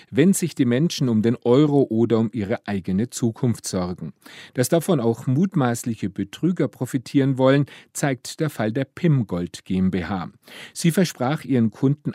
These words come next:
Anlagen, die mit physischem Gold hinterlegt sein sollten. Doch als die Staatsanwaltschaft Darmstadt im Herbst verschiedene Geschäftsräume der pim durchsuchte,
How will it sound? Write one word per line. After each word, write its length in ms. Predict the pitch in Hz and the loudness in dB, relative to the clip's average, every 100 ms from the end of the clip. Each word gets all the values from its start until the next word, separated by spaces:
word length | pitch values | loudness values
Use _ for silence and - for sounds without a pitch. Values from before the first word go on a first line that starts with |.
| - | -2
Anlagen, 640 | 104 113 127 131 151 165 | 2 2 2 0 0 0
die 120 | 131 | 2
mit 200 | 117 117 | 2 0
physischem 560 | - 139 127 131 - 143 | 0 -2 0 -2 -2 -2
Gold 300 | - 107 101 | 0 0 0
hinterlegt 540 | 117 110 110 135 - | 0 0 2 0 -2
sein 240 | - 107 98 | -2 0 0
sollten. 440 | - 95 87 82 - _ - - - | 0 -2 -4 -8 -14 _ -20 -20 -8
Doch 140 | 131 | 2
als 200 | 156 170 | 4 4
die 140 | - 147 | 2 0
Staatsanwaltschaft 960 | - 175 - 165 131 117 127 107 - | 2 -2 0 0 0 -2 -2 -4 -4
Darmstadt 680 | 90 104 160 160 156 127 101 | -6 0 0 0 -2 -2 0
im 140 | 110 | 0
Herbst 480 | 95 87 110 156 - | 0 0 -4 -4 -8
verschiedene 500 | 117 107 165 156 123 | -6 -4 -2 0 0
Geschäftsräume 680 | 104 110 151 143 - 131 123 | -2 -4 -4 -6 -4 0 0
der 140 | 110 104 | 0 -2
pim 320 | - 143 123 | -2 0 0
durchsuchte, 680 | 117 - 131 113 - 156 | -2 -2 -2 -2 0 0